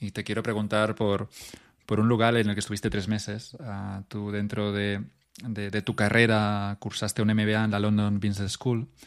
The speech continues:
y, y, y me, me interesa la parte del M B A, del M B A, pero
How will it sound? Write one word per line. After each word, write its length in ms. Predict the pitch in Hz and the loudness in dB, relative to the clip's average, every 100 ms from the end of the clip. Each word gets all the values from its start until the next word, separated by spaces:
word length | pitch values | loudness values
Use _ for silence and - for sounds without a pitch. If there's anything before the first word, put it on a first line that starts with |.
| - _ _ _ _ | -20 _ _ _ _
y, 100 | - | -2
y, 840 | 104 101 110 104 101 101 104 - - | 0 0 -2 -2 0 -2 -6 -10 -6
y 100 | - | 0
me, 240 | 110 104 110 - | 4 4 0 -6
me 200 | 123 110 | -2 0
interesa 380 | 110 127 139 | 2 2 4
la 140 | 139 135 | 4 4
parte 220 | 135 131 | 2 4
del 100 | 123 | 4
M 80 | 123 | 4
B 60 | |
A, 40 | 120 | 2
del 200 | 123 117 | 2 2
M 120 | 117 | 4
B 80 | 120 | 4
A, 140 | 135 | 4
pero 420 | 127 113 113 - | 2 0 -2 -6